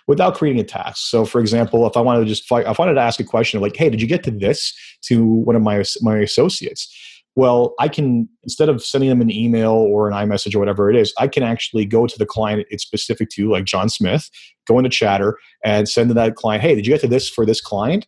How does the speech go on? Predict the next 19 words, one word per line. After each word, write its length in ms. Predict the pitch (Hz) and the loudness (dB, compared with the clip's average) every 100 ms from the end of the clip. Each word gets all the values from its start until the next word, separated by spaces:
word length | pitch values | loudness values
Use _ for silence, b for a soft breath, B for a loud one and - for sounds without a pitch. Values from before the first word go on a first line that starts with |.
| 113 | -4
And 220 | 110 107 | -2 0
they 80 | 110 | 2
will 100 | 107 | 2
reply 380 | 104 - 95 | 0 0 -2
back. 300 | 95 95 95 - | 0 -2 -2 -2
And 80 | 113 | 0
there's 140 | 113 | 0
a, 20 | 113 | 0
there's 160 | 123 110 | 0 0
an 60 | |
audit 240 | 120 139 127 | 0 0 -2
trail 320 | - 101 101 | 0 0 0
then 180 | 101 98 | -2 0
of 60 | |
that 100 | 98 | -2
entire 300 | 98 95 104 | -2 -4 -4
communication 600 | - 107 92 - 95 92 | -4 -6 -6 -4 -6 -6
as 120 | 90 | -8
well. 260 | 87 95 110 | -4 -4 -4